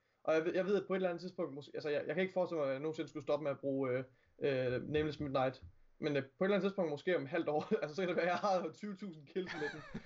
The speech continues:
Altså, så er der en eller anden, der vil sige, "Fuck, hvor er det sindssygt, det der." Altså, det, det, det synes jeg også er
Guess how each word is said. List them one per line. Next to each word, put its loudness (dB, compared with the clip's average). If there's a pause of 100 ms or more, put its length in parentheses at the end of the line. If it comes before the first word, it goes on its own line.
(120)
Altså, 2
så 0
er 2
der 2
en 2
eller 2
anden, 2
der 0
vil 0
sige, 0
"Fuck, 2
hvor 0
er 2
det -4
sindssygt, -6
det -6
der." 0 (360)
Altså, -4
det, -6
det, -20 (200)
det -2
synes -2
jeg 0
også -4
er -20